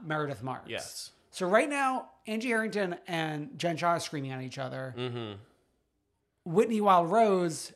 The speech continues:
Speaker 1: and, um,
Speaker 2: Heather.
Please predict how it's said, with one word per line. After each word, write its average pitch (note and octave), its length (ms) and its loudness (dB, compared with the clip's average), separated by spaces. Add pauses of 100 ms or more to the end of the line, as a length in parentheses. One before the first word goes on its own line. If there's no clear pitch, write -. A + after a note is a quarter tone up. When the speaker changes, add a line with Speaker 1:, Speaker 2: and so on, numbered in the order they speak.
Speaker 1:
and, D3+ 600 0 (1900)
um, A#2 580 -8 (1900)
Speaker 2:
Heather. A#2+ 320 -10